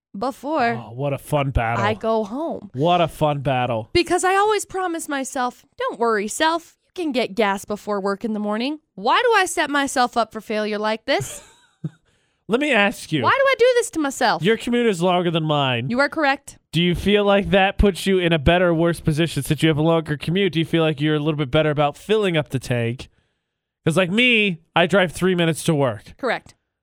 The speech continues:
Speaker 2: So I can run the sucker almost all the way down, and
Speaker 1: Um,
Speaker 2: then eventually I'm like, "Okay, maybe I should just get gas."
Speaker 1: Um,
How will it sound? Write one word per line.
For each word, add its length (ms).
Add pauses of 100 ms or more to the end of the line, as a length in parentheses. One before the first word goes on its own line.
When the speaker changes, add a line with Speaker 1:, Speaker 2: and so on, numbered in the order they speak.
Speaker 2:
So 100
I 140
can 160
run 200
the 80
sucker 380
almost 320
all 160
the 60
way 140
down, 240
and 160
Speaker 1:
Um, 100
Speaker 2:
then 80
eventually 280
I'm 40
like, 160
"Okay, 240
maybe 180
I 40
should 180
just 140
get 140
gas." 340
Speaker 1:
Um, 340